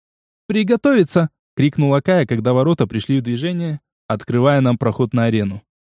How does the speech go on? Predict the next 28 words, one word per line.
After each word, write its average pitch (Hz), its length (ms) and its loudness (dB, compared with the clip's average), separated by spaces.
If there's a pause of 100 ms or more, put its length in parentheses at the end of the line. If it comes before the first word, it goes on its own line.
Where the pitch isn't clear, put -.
(140)
Как 117 180 -4
только 208 300 0
путь 202 180 -6
оказался 170 520 -2
открыт, - 440 -6 (440)
а 110 100 0
ошейники 143 520 0
деактивированы, 170 920 0 (320)
она 135 320 4
в 127 60 2
мгновение 139 500 0
ока 175 240 -2
покрыла 131 440 -4
свои 127 260 -2
руки 139 260 -4
и 120 80 -2
ноги 151 240 -2
чем-то 127 340 -2
вроде 123 300 2
огненных 123 400 2
перчаток 151 500 -2
и 147 40 -4
сапог, - 500 -6 (380)
после 190 240 0
чего 214 240 -2
стремительно 175 500 -2
бросилась 160 460 -2
вперёд. 147 400 -4